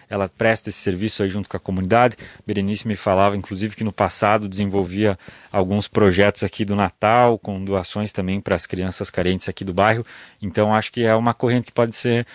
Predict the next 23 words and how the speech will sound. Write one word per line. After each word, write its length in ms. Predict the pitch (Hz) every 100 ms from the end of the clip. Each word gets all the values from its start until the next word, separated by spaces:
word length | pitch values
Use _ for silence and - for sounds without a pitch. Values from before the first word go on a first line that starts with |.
| - -
fortalecida 1000 | - 117 - 113 101 - 113 127 139 139 -
pra 140 | 104
que 100 | -
a 40 | 101
dona 200 | 98 101
Jandira 320 | 98 101 101
possa 320 | - 131 151
continuar 400 | - 113 113 107
também 320 | - 104 104 - - -
ajudando 360 | - 104 98 110
outras 240 | 104 107
pessoas 720 | - 117 - 123 143 147 - - - - - -
e 80 | 127
pra 160 | - 135
que 100 | 135
ela 120 | 127
também 260 | 120 110 104
possa 280 | 104 -
ser 160 | 90 104
ajudada 380 | 92 92 90 92
através 400 | - 92 92 85
da 100 | 90
doação. 400 | 92 82 -